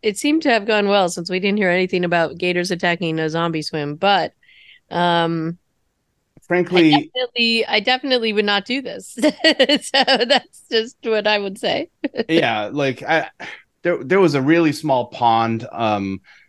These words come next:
Speaker 2: on the golf course where I worked in Florida for, for several years. It was called Gator Lake, and it did have gators in it, but it was, and it, people did get eaten while I lived there,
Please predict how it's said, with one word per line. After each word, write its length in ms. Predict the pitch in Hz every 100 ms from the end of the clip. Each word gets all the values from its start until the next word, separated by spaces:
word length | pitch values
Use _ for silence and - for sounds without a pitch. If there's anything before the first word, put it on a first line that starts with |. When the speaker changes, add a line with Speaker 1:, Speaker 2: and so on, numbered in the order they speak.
| _
Speaker 2:
on 160 | 113 110
the 60 |
golf 320 | 107 110 110 -
course 440 | 120 110 104 -
where 160 | 107 101
I 100 | 98
worked 400 | 92 98 92 -
in 140 | 101
Florida 500 | 90 98 98 95 90
for, 460 | 90 - 92 90 85 -
for 140 | -
several 400 | 95 101 92 92
years. 500 | 90 95 107 110 - _ _ _ -
It 100 | 131
was 120 | 147
called 340 | - 185 139
Gator 300 | 123 117 104
Lake, 340 | 101 131 107 - - _ 110 -
and 260 | 127 131
it 120 | 147 131
did 140 | 170
have 220 | 175 175
gators 340 | 151 190 165 123
in 100 | 113
it, 100 | 101
but 120 | 131
it 40 |
was, 260 | 139 123 - _ _
and 140 | 151 156
it, 100 | -
people 320 | 180 180 156
did 300 | 117 160 143
get 200 | 147 135
eaten 440 | 165 139 113 107 - _ _ _ _
while 280 | 127 131 123
I 100 | 120
lived 280 | 120 135 110
there, 360 | 90 87 90